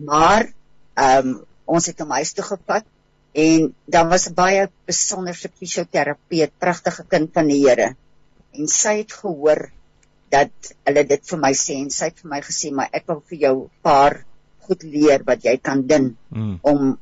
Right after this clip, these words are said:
Speaker 1: om vir Stefan te help om net bietjie meer gemaklik te wees," want hy was soos 'n stok, baie stokstyf
Speaker 2: Sure.
Speaker 1: gewees.
Speaker 2: Sure.
Speaker 1: So, ehm,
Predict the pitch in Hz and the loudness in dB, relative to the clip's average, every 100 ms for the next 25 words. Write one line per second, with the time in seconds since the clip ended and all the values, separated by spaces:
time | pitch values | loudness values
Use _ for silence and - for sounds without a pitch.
0 | - 143 135 143 - - 156 147 151 143 | -4 -2 -2 -4 -8 -6 -4 0 0 2
1 | 139 131 - 143 143 160 143 - 151 143 | 2 2 2 -2 -4 -4 -6 -6 0 4
2 | 143 - - - _ - 170 151 135 - | 4 2 -8 -20 _ -8 -2 0 0 0
3 | 165 - 170 131 - 139 139 127 143 - | -6 -4 -4 -2 -2 -2 -2 0 0 -2
4 | - - - 185 - _ _ _ _ _ | -4 -4 -4 -6 -8 _ _ _ _ _
5 | _ - 147 160 - 160 - - 143 135 | _ -2 0 2 -2 -8 -8 -6 -8 -10
6 | - - _ _ - - - - - 151 | -14 -20 _ _ -16 -12 -12 -14 -10 -2
7 | 135 95 - - - - - - - 202 | 0 0 -4 -8 -10 -18 -18 -14 0 2
8 | 196 185 - - - 156 147 135 123 117 | 4 4 0 -6 -2 -2 -2 -8 -18 -20